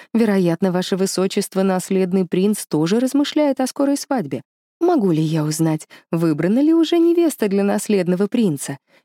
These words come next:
Есть ли сейчас в вашем сердце кто-то, кто подходит на эту роль?" "Невеста наследного принца?"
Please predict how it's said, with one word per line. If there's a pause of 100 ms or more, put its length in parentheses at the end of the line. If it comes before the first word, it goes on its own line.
Есть
ли
сейчас
в
вашем
сердце
кто-то,
кто
подходит
на
эту
роль?" (580)
"Невеста
наследного
принца?"